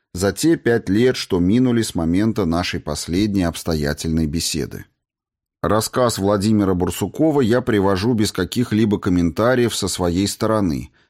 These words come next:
и оставляю за вами право, уважаемый слушатель, составить собственное мнение по поводу прочитанного.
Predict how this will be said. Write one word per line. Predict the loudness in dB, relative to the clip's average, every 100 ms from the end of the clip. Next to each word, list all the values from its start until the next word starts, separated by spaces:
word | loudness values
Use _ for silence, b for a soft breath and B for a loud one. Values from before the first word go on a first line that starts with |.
| _
и | -2
оставляю | 0 0 0 2 2 2
за | 2 0
вами | 0 0
право, | -2 0 2 2 2 -2
уважаемый | -2 -2 0 0 0 -2
слушатель, | -4 -2 -2 -4 -8 -12 -14 _ _ _
составить | -4 -2 0 0 2 0
собственное | 0 0 0 0 2 2 2
мнение | 2 2 2 2 0
по | -2 -4
поводу | 0 0 0 -2
прочитанного. | -2 -4 -2 -6 -6 -10 -12 -14 -18